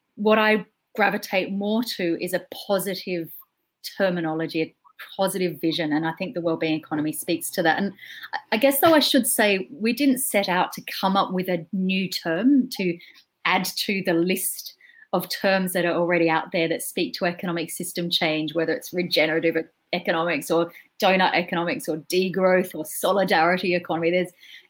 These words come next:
there's lots of ideas out there. What we, what we wanted almost was a bit of a, a picnic blank-, blanket <laughs> on which all those movements and all those ideas could feel at home,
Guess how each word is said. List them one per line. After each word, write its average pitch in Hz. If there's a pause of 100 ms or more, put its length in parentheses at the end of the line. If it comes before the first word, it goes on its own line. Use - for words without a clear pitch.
(140)
there's 233
lots 262
of 214
ideas 185
out 185
there. 170 (440)
What 240
we, 262 (300)
what 247
we 277
wanted 254
almost 190
was 180
a 175
bit 185
of 175
a, 165 (180)
a -
picnic 208
blank-, 214
blanket 233 (180)
<laughs> 254
on 254
which 233
all 220
those 196
movements 185
and 190
all 185
those 185
ideas 175
could -
feel 185
at 156
home, 202